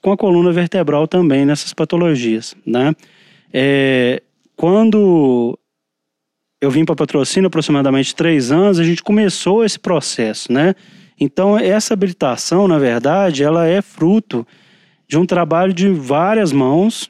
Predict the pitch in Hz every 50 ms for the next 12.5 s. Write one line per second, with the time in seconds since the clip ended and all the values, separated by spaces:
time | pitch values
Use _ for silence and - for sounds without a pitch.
0 | _ _ _ 127 127 139 160 185 202 196 - _ _ _ _ _ _ _ _ -
1 | 123 131 131 131 135 131 131 127 123 123 123 127 - - _ _ _ _ _ _
2 | 143 143 151 165 220 269 254 - - 208 170 - - 190 202 208 202 190 190 -
3 | 196 190 175 - - 180 185 185 170 170 180 208 240 254 233 196 156 135 131 147
4 | 175 196 190 175 160 151 - - 175 165 - - 175 180 180 185 175 - - 190
5 | - - - 147 147 143 139 - - 139 117 - _ _ - 175 202 233 226 -
6 | _ - 170 - 180 160 - 156 135 - - - 190 208 208 - 214 214 196 -
7 | 208 202 196 196 180 - 185 185 196 190 185 196 170 135 123 110 - - _ _
8 | - - 127 131 143 147 - _ _ _ - - - - _ _ _ _ - 143
9 | 151 175 185 190 185 180 175 170 160 147 147 165 - 147 160 151 - 185 170 -
10 | 170 - - - 143 143 143 135 131 127 123 120 120 - _ _ _ _ _ _
11 | - 127 139 147 156 156 180 170 151 135 - - - 160 185 208 202 190 - 185
12 | 139 120 123 120 131 151 175 185 190 180